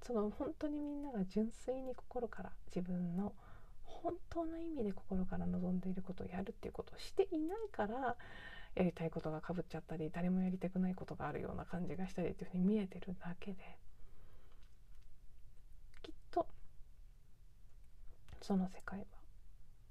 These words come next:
成り立つんだと思うんですよね。で、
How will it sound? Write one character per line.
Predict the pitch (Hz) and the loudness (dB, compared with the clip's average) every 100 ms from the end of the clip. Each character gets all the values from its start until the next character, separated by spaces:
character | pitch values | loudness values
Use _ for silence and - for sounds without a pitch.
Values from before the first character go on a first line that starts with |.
| - - - - - - - - | -10 -6 -4 -2 -2 -2 -2 2
成 | 196 | 4
り | 202 - | 4 0
立 | - - | -6 -4
つ | 208 | -4
ん | |
だ | 180 - | -4 -6
と | - | 0
思 | 202 240 | 2 4
う | 214 | 2
ん | |
で | 196 | -2
す | - - | -8 -8
よ | 202 | -6
ね。 | 214 254 262 262 262 - - - - - - - - - - - - - - - - - | -4 -2 -2 -4 -8 -8 -8 -8 -8 -8 -8 -8 -10 -12 -14 -14 -12 -12 -12 -12 -8 -6
で、 | - 285 | 0 0